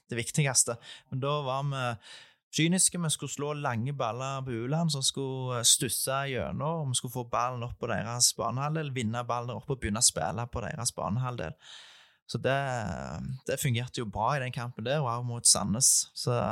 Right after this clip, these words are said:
og jeg som trener er nok litt fleksibel og dynamisk på akkurat spillestil. Det viktigste er å vinne. Du må ha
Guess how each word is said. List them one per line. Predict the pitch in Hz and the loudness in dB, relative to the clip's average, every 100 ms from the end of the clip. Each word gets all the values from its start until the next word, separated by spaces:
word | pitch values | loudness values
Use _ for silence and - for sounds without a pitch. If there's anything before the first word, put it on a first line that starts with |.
| 104 90 127 - - - - - | 0 -2 -4 -8 -16 -16 -14 4
og | 113 | 4
jeg | 135 | 6
som | 135 | 2
trener | 113 104 131 | -2 -4 0
er | 139 | 0
nok | 170 | -2
litt | 139 - | -4 -4
fleksibel | - 120 - 120 131 - 117 | -2 6 6 6 -2 -2 -4
og | 104 | -2
dynamisk | 104 104 123 135 - - - | 0 2 2 6 6 6 2
på | |
akkurat | 90 120 - 107 - | -2 -4 -4 -4 0
spillestil. | - - - - 113 - 120 | 4 4 4 0 2 0 0
Det | 117 | -4
viktigste | 120 - 151 117 104 | -8 -4 0 0 0
er | 104 | -2
å | |
vinne. | 117 151 143 175 | -2 -2 -2 -2
Du | 120 | -2
må | 117 | -4
ha | 117 | -4